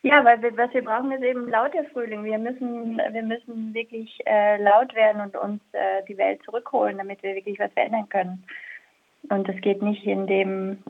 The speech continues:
indem wir leise bleiben. Also Loud Spring ist ja eigentlich eine Metapher für Revolution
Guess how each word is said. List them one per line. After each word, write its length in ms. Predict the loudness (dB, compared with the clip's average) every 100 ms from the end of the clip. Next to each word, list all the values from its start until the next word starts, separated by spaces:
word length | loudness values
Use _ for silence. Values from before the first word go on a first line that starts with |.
| -6
indem 280 | -4 -2 0
wir 120 | 2
leise 240 | 2 2
bleiben. 400 | 0 2 2 4
Also 160 | 4 4
Loud 280 | 6 6 6
Spring 240 | 2 2
ist 120 | 0 0
ja 140 | 2
eigentlich 240 | 2 0
eine 100 | -6
Metapher 460 | -6 0 0 2 -2 0
für 260 | 2 2
Revolution 680 | 0 -4 -8 -6 -2 -2 -4